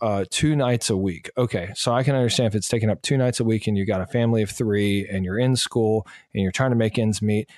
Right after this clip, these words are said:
So what can we do? What can we work with you? And there's always flexibility that we try to create with people. And sometimes people need to step back for six weeks, eight weeks, three months at a time, uh, just to kinda get a grip on life itself.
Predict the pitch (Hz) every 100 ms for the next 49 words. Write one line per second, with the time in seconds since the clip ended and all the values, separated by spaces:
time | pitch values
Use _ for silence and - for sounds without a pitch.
0 | _ - 110 104 104 113 117 113 107 101
1 | 95 87 101 123 - 123 104 98 - 85
2 | 87 107 113 104 - 117 127 135 - -
3 | 113 - 104 107 101 98 95 98 - 98
4 | 92 - 101 92 90 - 98 - - -
5 | _ 139 120 143 151 151 135 - 135 131
6 | 131 120 - 135 - 110 107 117 123 -
7 | 110 104 - - - - 123 - 127 113
8 | - 117 113 110 110 - - 127 127 120
9 | 113 98 92 127 139 110 113 - - _
10 | 113 107 117 - - 123 110 101 104 123
11 | 120 117 104 98 107 123 - - 117 104
12 | 104 117 110 104 - - - 95